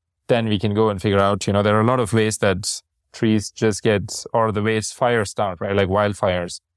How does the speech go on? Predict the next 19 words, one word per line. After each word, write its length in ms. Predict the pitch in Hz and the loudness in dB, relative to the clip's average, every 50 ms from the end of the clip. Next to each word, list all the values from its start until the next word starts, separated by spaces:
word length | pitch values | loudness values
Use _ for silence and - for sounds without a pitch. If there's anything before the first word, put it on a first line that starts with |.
| _ _ - | _ _ -4
So 140 | - 113 104 | 0 0 0
if 140 | 104 - - | 0 0 -2
you 60 | 120 | -2
plant 360 | 107 - 123 120 120 120 113 107 | 0 2 2 2 2 2 2 0
this 180 | 123 135 - - | 0 0 -2 -6
tree 500 | - - 127 117 110 104 104 104 - - | -2 -2 0 0 0 0 -2 -4 -6 -6
and 240 | - 107 101 98 95 | -6 -6 -4 -2 -2
this 160 | 120 120 - | -2 -4 -4
tree 200 | - - 120 110 | -6 -6 -4 -2
and 160 | 104 95 95 | -2 -2 -2
this 160 | 107 110 - | -4 -6 -6
tree 440 | - - 117 110 101 101 101 104 - - _ _ | -6 -4 -4 -2 -2 -2 -4 -6 -8 -12 _ _
together, 420 | - 113 95 101 104 113 143 156 160 _ _ _ _ _ _ _ _ _ _ _ _ _ _ _ _ _ _ _ _ _ _ _ | -4 0 2 2 2 2 2 -2 -2 _ _ _ _ _ _ _ _ _ _ _ _ _ _ _ _ _ _ _ _ _ _ _
because 320 | - 110 101 - 147 120 110 | -4 -2 0 2 0 2 2
one 220 | 113 120 123 127 | 2 2 2 2
of 80 | 123 104 | 0 2
them 320 | 117 113 113 113 113 113 | 2 2 2 2 2 0
is 180 | 107 92 - - | 0 0 0 0
resistant, 680 | 104 104 - - 135 135 - - 131 120 110 110 107 | 0 0 0 0 -2 -2 0 -2 -2 -2 -2 -4 -8